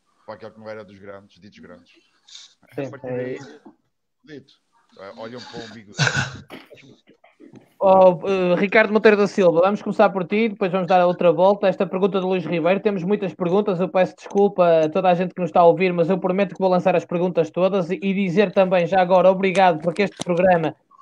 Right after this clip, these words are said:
Speaker 2: eh, está a bater os recordes todos aqui da quarentena, eh, e fico muito feliz com isso, a nível de visualizações, de participações.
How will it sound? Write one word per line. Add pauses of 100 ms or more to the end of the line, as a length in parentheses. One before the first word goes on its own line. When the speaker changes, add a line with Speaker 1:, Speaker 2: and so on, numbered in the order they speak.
(120)
Speaker 2:
eh,
está
a
bater
os
recordes
todos
aqui
da
quarentena,
eh,
e
fico
muito
feliz
com
isso,
a
nível
de
visualizações,
de
participações.